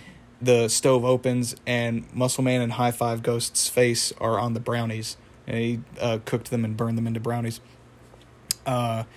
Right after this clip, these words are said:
and so they, they're like, "Well, maybe we can just stick it out. We'll be okay." Um,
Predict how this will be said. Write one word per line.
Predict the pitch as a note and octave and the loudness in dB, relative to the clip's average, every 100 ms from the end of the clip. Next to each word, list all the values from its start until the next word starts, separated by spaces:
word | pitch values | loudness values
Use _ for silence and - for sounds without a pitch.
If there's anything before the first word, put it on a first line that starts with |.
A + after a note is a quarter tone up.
| - - - - - | -20 -20 -20 -20 -10
and | B2+ | 2
so | C#3+ | 4
they, | C#3 C3 - | 4 2 0
they're | C#3 C#3 | 2 2
like, | C3 C3 B2 | 4 2 4
"Well, | D3+ | 0
maybe | E3 E3+ | 2 2
we | E3+ | 2
can | C#3+ C3+ | 2 0
just | B2 - | 0 0
stick | C3 B2 | 0 -2
it | A#2+ | -2
out. | A#2+ | -2
We'll | B2+ | 0
be | B2+ | 0
okay." | A#2+ - A2 A2+ - - - - - | 0 -2 -4 -4 -8 -20 -20 -20 -2
Um, | B2 A#2+ A#2 A#2 A2+ | 2 4 2 0 -2